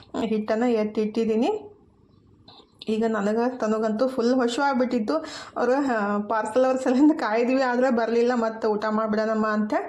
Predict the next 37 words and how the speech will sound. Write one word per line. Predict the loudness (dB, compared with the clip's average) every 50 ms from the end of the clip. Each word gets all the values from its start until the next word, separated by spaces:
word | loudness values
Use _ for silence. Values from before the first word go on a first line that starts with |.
| -10 -14 -18 -20 -16 -10 -6
ಊಟ | -4 -4 -2 -2
ಮಾಡೋಕ್ಕೆ | -2 -2 -2 -2 -4 -4 -2 -2 0 0 0 -2
ಸ್ಟಾರ್ಟ್ | -2 -4 -4 -4 -4 -2 -2 -2
ಮಾಡಿದ್ದೀವಿ | -2 0 -2 -2 0 0 0 2
ನೋಡ್ರಿ. | 2 2 0 0 0
ಮಸ್ತಾಗಿ | 0 0 -2 -6 -4 -4 -2 0 2 0
ಗೋಧಿ | 2 2 0 0 2 0 0
ನಾನು | 0 0 0 0 0 0 0 0
ಕಡ್ಲಿ | -2 -2 0 -2 -2 -2
ಕಾಳು | -2 -4 -2 -2 -2
ಗ್ರೇವಿ. | -2 0 0 0 0 0
ಟೈಮ್ | 0 -2 -2 0 2 2 2
actually | 0 0 0 0 0 2 2
ನಾಲ್ಕೂವರೆ | 2 2 0 0 -2 0 0 2 2 2
ಆಗಕ್ಕೆ | 0 0 -2 0 0 0
ಬಂದಿತ್ತು. | 0 0 0 0 -2 -2 -2 -4 -4 -6 -6 -8 -14 -18 -18 -18 -18 -12 -8 -6
ಆ, | -6
ಫುಲ್ | -6 -4 -2 0 2 2 2
ಹಸಿವು | 2 0 0 0 0 0
ಆಗಿತ್ತು | 0 2 0 0 0 0
ರೀ. | 0
ಅಂದ್ರೆ | 0 2 2 2
ಈ |
ಮಧ್ಯಾಹ್ನ | 2 2 0 0 0 2 2 4 4
ಊಟ | 4 2 2 0
ಮತ್ತು | 0 0 0 0 0 -2 -2
ಸಂಜೆಗೆ | 0 0 0 0 0 0 0 0 0
ಊಟ | -2 0 0 0
ಒಟ್ಟಿಗೆನೇ | 0 0 0 -2 -2 0 0 2 2 2
ಮಾಡಾಕತ್ತಿದ್ದು. | 2 0 0 0 -2 -4 -2 -4 -4 -4 -2 -2 0 2
ಇವಾಗ | 2 2 2 0 0 0
ಊಟ | -2 0 0 0
ಮಾಡಿದ್ಮೇಲೆ | 0 0 0 0 0 2 2 0 0
ಸಂಜೆಗೂ | 0 0 -2 0 -2 -2 0 0 0 2 2 2
ಹಸಿವು | 0 0 0 2
ಇರಲ್ಲ | 2 2 2 2 2
ಅಲ್ರಿ, | 2 2 0 0